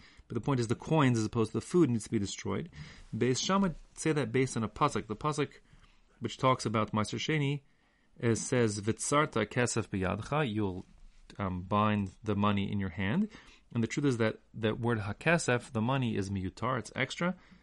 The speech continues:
because just moments ago in the Pesukim it said, "V'nasata b'kesef," you'll apply the Kedusha from the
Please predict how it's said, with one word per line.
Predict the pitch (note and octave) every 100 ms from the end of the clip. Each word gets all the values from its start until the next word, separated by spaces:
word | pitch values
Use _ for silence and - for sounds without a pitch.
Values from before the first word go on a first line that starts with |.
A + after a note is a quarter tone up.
| -
because | - A#2 G2
just | - G#2+ -
moments | G#2+ G2+ A2
ago | G#2 A2
in | G#2
the | F#2+
Pesukim | - B2 A2+
it | F#2+
said, | A2 G2+
"V'nasata | G2+ F#2+ - C#3+ -
b'kesef," | F#2+ F#2+ F#2+ - C#3+ -
you'll | F#2
apply | F2 - A2+ G#2+ G2 - - - _ _ _ _ -
the | G#2+
Kedusha | - A2+ A2+ G#2 G#2 G2
from | - G#2+ G2+
the | F#2